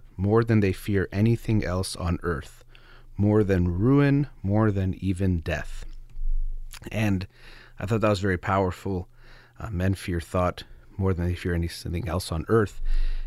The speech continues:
And this sense that we are often looking for someone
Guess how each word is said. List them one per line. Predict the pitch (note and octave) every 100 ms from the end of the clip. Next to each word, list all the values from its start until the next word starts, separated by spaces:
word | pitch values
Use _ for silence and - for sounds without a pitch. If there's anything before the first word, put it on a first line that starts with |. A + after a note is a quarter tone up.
| -
And | G#2 G2+ F2
this | F#2
sense | - G#2+ G2+ -
that | F2+
we | G2 F#2+
are | F#2
often | G2 G#2 - A2 F#2+ F2 - - - - - -
looking | A2 C3+ - A#2
for | A2+
someone | - A2+ A2+ A2 G#2